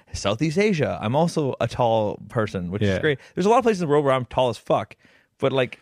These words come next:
Speaker 2: Yeah, but see, the thing is, you represent the average guy.
Speaker 1: I do.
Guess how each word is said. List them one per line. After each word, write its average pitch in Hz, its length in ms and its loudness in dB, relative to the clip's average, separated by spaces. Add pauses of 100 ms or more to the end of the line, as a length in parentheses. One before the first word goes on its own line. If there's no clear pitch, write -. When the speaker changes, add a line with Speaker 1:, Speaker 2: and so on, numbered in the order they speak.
(360)
Speaker 2:
Yeah, 165 220 4
but 151 220 0
see, 226 200 0
the 190 60 0
thing 214 140 4
is, 220 220 0
you 214 200 4
represent 151 760 2
the 113 240 -2
average 101 480 0
guy. 90 280 -4 (140)
Speaker 1:
I 135 160 0
do. 104 160 -2